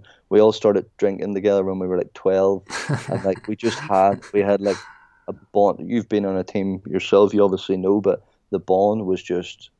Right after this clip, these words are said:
Speaker 1: it was mental, mate. We were just going out and having fun every Saturday. That's whenever we played our games.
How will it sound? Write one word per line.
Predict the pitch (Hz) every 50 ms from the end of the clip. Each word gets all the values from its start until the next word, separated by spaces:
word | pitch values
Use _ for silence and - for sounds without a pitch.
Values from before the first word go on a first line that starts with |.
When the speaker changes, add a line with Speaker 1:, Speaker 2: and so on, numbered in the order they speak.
| _ _ -
Speaker 1:
it | 90
was | 87 92 98
mental, | 104 98 95 98 98 95 - 113 107
mate. | 110 101 -
We | 98
were | 101 92
just | 107 104 - -
going | 104 98 98
out | 98 98 80
and | 101 98
having | 101 95 98 98 95
fun | 92 - 95 92 95 98 95
every | 92 95 98 92
Saturday. | - - 101 98 92 87 104 107
That's | 104 101 92 - -
whenever | 101 95 95 95
we | 95 98
played | 92 - 110 98 98
our | 101 95
games. | 87 95 98 104 107 113 110